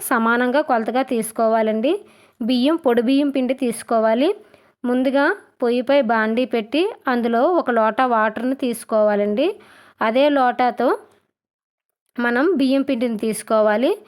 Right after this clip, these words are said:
రుచికి సరిపడినంత ఉప్పు, జీలకర్ర, వాము, పెసరపప్పు వేసి వాటర్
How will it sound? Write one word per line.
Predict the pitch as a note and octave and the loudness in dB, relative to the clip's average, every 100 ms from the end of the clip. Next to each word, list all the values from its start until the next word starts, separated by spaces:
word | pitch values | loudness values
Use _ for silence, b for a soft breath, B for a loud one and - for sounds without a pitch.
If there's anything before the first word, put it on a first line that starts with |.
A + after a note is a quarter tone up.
| b b - | b b -4
రుచికి | B3+ C#4 D#4 | -4 -2 -2
సరిపడినంత | D4 B3+ B3 B3+ A#3+ A3 A3+ | 0 -2 0 -2 -2 -2 -2
ఉప్పు, | A3+ A3 - D4+ G#4 - - | -2 -6 -2 0 0 -6 -12
జీలకర్ర, | G3+ A#3 A#3 B3 B3+ B3+ D#4 G#4 - A#3 | -4 -2 0 0 0 0 0 -2 -6 -4
వాము, | A3+ A3+ A#3 C4+ G4+ - | 0 2 2 0 -2 -6
పెసరపప్పు | - A3+ B3 A#3+ B3+ A#3 C4+ | -4 -4 -2 -4 -4 -4 -4
వేసి | A#3 G#3+ G#3+ C#4+ G4+ B B B B - | -2 -2 -2 -2 -2 B B B B -2
వాటర్ | B3+ A#3 C4 E4 | 2 2 2 0